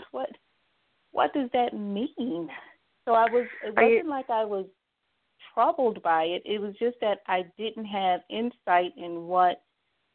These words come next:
Speaker 1: it means. So I, I remember writing it down in my journal. Um, I, I do remember that I was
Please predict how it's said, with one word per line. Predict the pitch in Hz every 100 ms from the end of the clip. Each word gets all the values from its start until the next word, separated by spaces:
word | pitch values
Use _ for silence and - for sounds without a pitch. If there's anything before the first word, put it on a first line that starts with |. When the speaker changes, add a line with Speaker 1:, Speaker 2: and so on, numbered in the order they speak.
| _ _ _ _ _ _ _ _ _ _ _ 196
Speaker 1:
it | 180
means. | 170 175 185 180 170 -
So | 165
I, | 165 165 -
I | 180
remember | 185 208 220
writing | 208 202 196 190
it | 175
down | 185 180 185
in | 175
my | 165
journal. | 170 175 170 170 170 165 165 - - - -
Um, | 160 160 160 220 208 _ -
I, | 175 175 180 -
I | 175 170 175
do | 190 208
remember | 202 190 185 185 180 175
that | 170
I | 170 170
was | 165